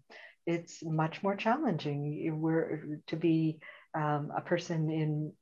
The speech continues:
medicine and to, a woman in medicine and to, uh, have a family, to the, the expectations of you caring for others. Um, and th-, that we've known, uh, um,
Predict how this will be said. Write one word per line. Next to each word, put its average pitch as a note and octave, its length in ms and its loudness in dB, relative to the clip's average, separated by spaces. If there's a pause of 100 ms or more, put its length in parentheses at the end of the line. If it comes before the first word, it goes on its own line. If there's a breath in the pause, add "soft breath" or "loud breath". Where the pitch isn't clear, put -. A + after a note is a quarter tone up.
(140)
medicine E3 640 0
and D3+ 440 -2 (140)
to, D3+ 360 -2
a D#3 60 2
woman F3 280 4
in D#3 120 0
medicine D#3 520 -2
and D3+ 240 -2
to, D3+ 380 0 (440 loud breath)
uh, D3 140 0
have D#3 240 4
a D#3 40 0
family, D#3 840 4
to D#3 420 2
the, D#3 120 4
the E3 160 8
expectations F3 920 2
of D3+ 180 2
you E3 420 2
caring E3+ 440 4
for D#3+ 240 2
others. D#3+ 560 2
Um, D3+ 320 -2 (520 loud breath)
and D#3+ 440 4 (500)
th-, F3+ 320 2
that G#3 240 6
we've F#3 220 2
known, D#3 440 0 (380)
uh, - 500 -10
um, D3 280 -2